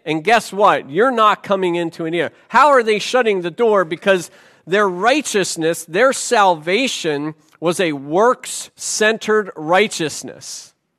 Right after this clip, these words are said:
It's based on the law. Jesus is saying there's no way. The point of the law is to point to the fact that you and I need God's grace. We need Jesus Christ. That's the whole point.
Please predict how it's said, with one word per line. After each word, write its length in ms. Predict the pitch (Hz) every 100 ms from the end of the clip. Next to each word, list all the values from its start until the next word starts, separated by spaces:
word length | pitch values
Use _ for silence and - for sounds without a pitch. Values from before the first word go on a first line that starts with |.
| _ _ _ _ _ _ _ _ -
It's 140 | 131
based 540 | - 190 220 277 -
on 240 | 202 208 196
the 60 |
law. 420 | 175 151 214 220 147
Jesus 580 | 123 240 311 254 208
is 140 | 185 165
saying 340 | - 175 165
there's 220 | 165 160
no 160 | 165 151
way. 400 | 151 214 107 85 _ _ _ _ _ _ _ _ _ _ _ _ _ _ _ _
The 180 | - 120
point 340 | 120 214 240 196
of 140 | 151
the 80 | 139
law 560 | 139 202 240 214 175
is 160 | 160 156
to 100 | -
point 440 | 147 180 202 202
to 120 | - 151
the 100 | 135
fact 440 | - 214 185 -
that 80 | 135
you 220 | 131 185
and 100 | 151
I 580 | 180 220 143 123 120 117 _
need 380 | 127 170 214 139
God's 340 | 165 170 147
grace. 520 | - 151 185 151 107 -
We 160 | 151
need 300 | 165 202 208
Jesus 420 | 143 185 190 151 -
Christ. 380 | - 170 123
That's 220 | - 208 -
the 260 | 151 143
whole 240 | 151 226 165
point. 500 | - 226 202 110